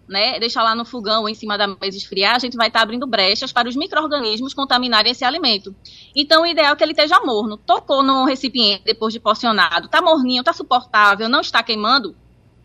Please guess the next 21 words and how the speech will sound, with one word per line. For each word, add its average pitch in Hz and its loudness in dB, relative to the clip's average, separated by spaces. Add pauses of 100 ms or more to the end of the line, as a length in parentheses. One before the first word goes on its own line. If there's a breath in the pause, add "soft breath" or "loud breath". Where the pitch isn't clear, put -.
(120)
tampa 196 -2 (160)
e 208 -12
coloca 190 -2
no 214 -8
congelador. 226 -2 (580 soft breath)
Para 370 6
descongelar, 214 2 (280)
né, 202 0
então, 233 -2
se 247 -10
for 247 -2
um 247 0
almoço 226 2
de 214 -6
família, 247 2 (440)
a 214 2
gente 247 -4
pode 247 2
descongelar 254 -2
diretamente, 254 -4
né, 220 -2